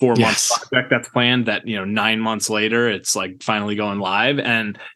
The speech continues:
Speaker 1: the advice I have is just go, like, get started, get it out there. You don't know exactly how a message is gonna resonate with your audience until that audience starts consuming that message. And some of the best,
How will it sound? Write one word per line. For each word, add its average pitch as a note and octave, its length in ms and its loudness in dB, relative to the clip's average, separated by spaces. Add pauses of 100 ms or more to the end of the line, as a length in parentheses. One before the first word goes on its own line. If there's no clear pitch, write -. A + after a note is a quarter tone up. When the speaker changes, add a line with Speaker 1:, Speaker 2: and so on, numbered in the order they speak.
(100)
Speaker 1:
the B2+ 220 2
advice C3+ 560 2
I A#2+ 220 4
have A2 360 -4
is G2+ 560 -4 (320)
just A#2+ 540 2
go, F#2+ 380 0
like, G2+ 380 -4
get C#3 220 2
started, B2+ 560 2
get B2+ 180 2
it C3 120 4
out A#2 260 0
there. A#2 400 0 (320)
You D3+ 220 0
don't E3 260 4
know B2+ 600 2 (360)
exactly B2+ 560 2
how A#2+ 240 2
a G#2+ 80 -2
message B2 1040 -2 (180)
is A2+ 120 -2
gonna A2+ 160 0
resonate A2 500 2
with A2 160 -6
your A2 140 -2
audience A#2 440 -2
until A2+ 380 0
that A2 200 2
audience G#2+ 400 -2
starts G#2 260 -2
consuming G2+ 560 -2
that F#2+ 180 -4
message. A2+ 460 -2
And G2+ 220 -4
some A2 180 -2
of G2+ 60 -4
the G2 80 -4
best, - 580 0